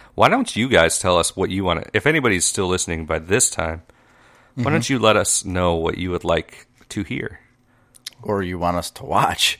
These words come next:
Speaker 1: Or to talk about.
Speaker 2: If you've got something that was really good that you've watched, you enjoy, and you think, I mean, I'll watch basically anything, let us know, 'cause I'll watch it and give you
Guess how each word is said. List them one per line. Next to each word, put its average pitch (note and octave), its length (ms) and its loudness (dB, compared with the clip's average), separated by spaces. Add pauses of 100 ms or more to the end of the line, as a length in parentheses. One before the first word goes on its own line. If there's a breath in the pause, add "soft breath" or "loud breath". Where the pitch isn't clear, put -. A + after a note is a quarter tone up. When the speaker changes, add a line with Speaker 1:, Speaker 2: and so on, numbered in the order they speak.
Speaker 1:
Or A2+ 200 4
to C3 80 -4
talk - 300 2
about. - 360 -4
Speaker 2:
If A#2+ 200 -6
you've C3+ 120 -2
got D3 180 2
something C3+ 240 0
that G2 160 -2
was G2 180 -2
really G#2+ 220 0
good F#2+ 320 0 (200)
that F#2 80 -6
you've F#2 200 -6
watched, F#2 400 2
you F2+ 100 -10
enjoy, F2 460 -4 (160)
and F2+ 120 -10
you D#2+ 60 -12
think, - 280 -10 (500)
I F2+ 80 -2
mean, F2 280 -6 (120)
I'll F2 220 4
watch C#2+ 300 -6
basically D#2 440 -8
anything, E2+ 380 -6 (580 soft breath)
let G2 120 -4
us - 120 -8
know, F#2+ 200 -4 (180)
'cause F#2 140 -8
I'll F#2 120 0
watch F2+ 240 2
it G2 140 -2
and F2+ 80 -12
give F2+ 180 -6
you F2 220 -6